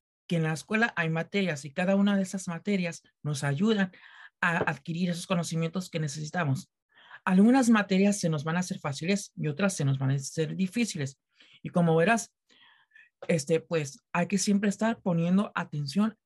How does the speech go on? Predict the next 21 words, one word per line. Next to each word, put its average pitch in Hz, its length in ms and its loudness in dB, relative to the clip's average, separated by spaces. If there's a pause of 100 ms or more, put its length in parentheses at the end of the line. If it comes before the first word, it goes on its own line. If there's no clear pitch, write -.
(320)
al 165 140 0
maestro 175 420 -2
y 180 180 -6
enfocándonos 175 840 0
en 156 160 -4
lo 143 140 -6
que 151 80 -6
está 139 180 -6
explicando, 165 720 -2 (120)
porque 143 280 -4
claro, 160 400 -2 (580)
vas 175 200 2
a 202 80 6
ver 196 160 4
que 208 120 -4
con 165 180 0
el 143 120 -4
paso 185 500 -2 (100)
del 156 460 0
tiempo, 175 460 -2
pues, 170 340 -6